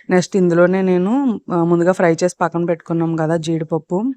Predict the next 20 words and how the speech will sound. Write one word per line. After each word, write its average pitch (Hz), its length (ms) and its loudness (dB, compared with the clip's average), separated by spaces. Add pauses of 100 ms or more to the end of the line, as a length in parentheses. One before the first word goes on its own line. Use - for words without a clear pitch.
(140)
ఆ 165 120 -2
జీడిపప్పు 160 460 -4
అనేది 170 280 0
యాడ్ 156 220 -4
చేస్తాను. 165 500 -2 (540)
అది 160 280 0
కుక్ - 280 -6
అవుతే 180 260 2
కూడా 175 260 2
ఇంకా 170 200 -4
టేస్ట్ 165 320 -4
బాగుంటుంది 165 500 -2
కదా. 160 240 -6 (1200)
So 190 140 0
ఫ్రై 170 240 2
చేసిన 170 340 -4
జీడిపప్పు 160 420 -2
కూడా 170 200 0
యాడ్ 156 220 -2
చేసి 165 360 -4